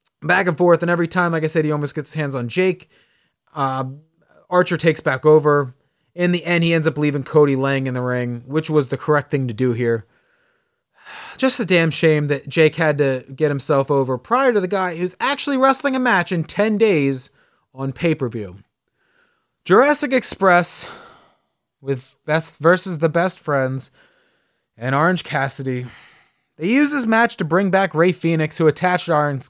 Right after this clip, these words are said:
who attacked Orange Cassidy. Easy for me to say. So naturally, you'd think that they'd have a match at Double or Nothing. Nope, we're gonna get that next week on Dynamite. M J F attacked Jungle Boy. Wardlow attacked Marco Stunt.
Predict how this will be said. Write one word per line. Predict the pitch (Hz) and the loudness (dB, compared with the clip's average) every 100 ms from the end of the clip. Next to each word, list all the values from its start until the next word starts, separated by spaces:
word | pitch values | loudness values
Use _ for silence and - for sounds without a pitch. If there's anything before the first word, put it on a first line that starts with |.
| - | -12
who | 127 147 | -4 -2
attacked | 123 - 214 233 170 | -4 -4 -2 0 -2
Orange | 135 117 | -2 -4
Cassidy. | 139 123 127 151 135 | -8 -8 -6 -8 -8
Easy | 123 175 160 | -6 -4 -4
for | - | -4
me | 139 160 | -4 -2
to | 151 | -2
say. | 120 123 135 - _ _ - | -2 -2 -4 -14 _ _ 0
So | 220 | 2
naturally, | 220 269 277 285 240 | 4 2 0 0 0
you'd | 196 202 | 0 -2
think | - 254 254 196 | -2 0 0 0
that | 208 185 | -4 -2
they'd | 180 | -4
have | 160 202 | -4 -2
a | 196 | 0
match | 175 196 170 | 0 0 -2
at | 156 | 0
Double | 156 151 | 0 2
or | |
Nothing. | 147 170 139 104 - _ _ - | 0 0 -2 -8 -14 _ _ -2
Nope, | 247 302 | 2 2
we're | 247 262 | 0 0
gonna | 262 | 0
get | 247 240 | 0 2
that | 233 208 | 0 2
next | 196 190 180 | -2 -2 -2
week | 175 170 | 0 0
on | 160 | 2
Dynamite. | 156 156 147 117 - _ _ _ _ - | 2 2 0 -4 -8 _ _ _ _ -4
M | 277 311 | -2 0
J | 269 285 262 | 2 4 6
F | 240 190 - _ | 4 2 -2 _
attacked | 175 170 - 196 185 - - - 139 | -4 -4 -2 -4 -4 -8 -20 -20 -10
Jungle | 131 185 214 185 | 0 0 2 0
Boy. | 127 104 107 135 147 _ _ _ _ _ _ 113 | 0 -4 -6 -8 -12 _ _ _ _ _ _ -20
Wardlow | 143 254 320 277 240 185 165 180 190 - | -6 0 2 2 4 6 4 2 -4 -6
attacked | 175 - 196 180 - 151 | -6 -4 -4 -4 -8 -4
Marco | 156 170 196 202 190 | 0 2 2 2 0
Stunt. | - 151 123 120 | 0 -2 -2 -4